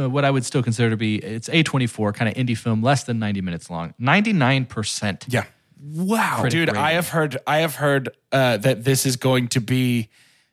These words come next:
Speaker 2: regarded as, like, the new Paddington, how everybody holds Paddington Bear up
Speaker 3: Yeah.
Speaker 2: as, like, the wholesome, the most wholesome, perfect, beautiful movie.
Speaker 3: Yep.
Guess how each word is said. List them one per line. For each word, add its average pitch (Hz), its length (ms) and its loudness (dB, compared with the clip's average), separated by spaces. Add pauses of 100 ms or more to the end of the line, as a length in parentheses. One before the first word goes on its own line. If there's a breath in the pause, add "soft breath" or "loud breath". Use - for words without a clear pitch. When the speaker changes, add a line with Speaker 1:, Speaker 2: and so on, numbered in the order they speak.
(100 soft breath)
Speaker 2:
regarded 123 640 2
as, 117 180 2
like, 113 220 0
the 113 100 -4
new 113 220 -2
Paddington, 110 640 0
how 117 140 0
everybody 113 300 -2
holds 113 240 -2
Paddington 117 540 0
Bear 117 220 2
up 113 80 4
Speaker 3:
Yeah. 101 80 2
Speaker 2:
as, 123 100 2
like, 117 160 0
the 117 100 2
wholesome, 120 720 0
the 131 80 -2
most 123 220 0
wholesome, 127 440 0
perfect, 123 480 -2
beautiful 120 360 0
movie. 123 400 2 (960 soft breath)
Speaker 3:
Yep. 90 200 0